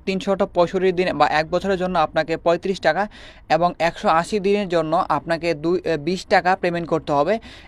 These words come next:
এবং আমি সাজেস্ট করব আপনাদের এখানে আপনারা যা পা-, চাইলে পাঁচ বছর বা এক হাজার আটশো পঁচিশ দিন, আ, করতে পারেন অথবা তিন বছর করতে পারেন। আমি সাজেস্ট করব আপনাদের তিন বছর করাই ভালো। তিন বছর পর পর আপনি চাইলে রিনিউ করতে পারেন।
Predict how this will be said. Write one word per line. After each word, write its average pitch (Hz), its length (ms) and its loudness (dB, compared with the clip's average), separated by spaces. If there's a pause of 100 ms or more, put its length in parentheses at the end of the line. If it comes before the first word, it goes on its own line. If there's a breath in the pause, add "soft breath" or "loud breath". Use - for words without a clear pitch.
এবং 170 300 0
আমি 185 280 -2
সাজেস্ট 185 400 -2
করব 190 180 0
আপনাদের 175 600 2
এখানে 156 480 -2
আপনারা 151 340 0
যা 160 80 -4 (100)
পা-, 165 100 6
চাইলে 180 280 2
পাঁচ 175 260 4
বছর 185 380 0
বা 156 220 4
এক 151 160 -4
হাজার 175 280 6 (680 loud breath)
আটশো 165 360 0
পঁচিশ 190 400 0
দিন, 202 220 0 (120)
আ, 156 80 -4
করতে 185 280 0
পারেন 180 180 4
অথবা 170 280 4
তিন 202 260 -2
বছর 196 220 2
করতে 180 240 0
পারেন। 170 120 4
আমি 170 140 -4
সাজেস্ট 175 320 -4
করব 190 140 0
আপনাদের 170 460 0
তিন 196 180 -2
বছর 190 280 -2
করাই 165 260 2
ভালো। 160 400 -2
তিন 165 160 -4
বছর 170 220 -2
পর 170 140 0
পর 170 120 2
আপনি 165 260 2
চাইলে 165 200 -2
রিনিউ 175 220 -4
করতে 180 200 -4
পারেন। 170 220 2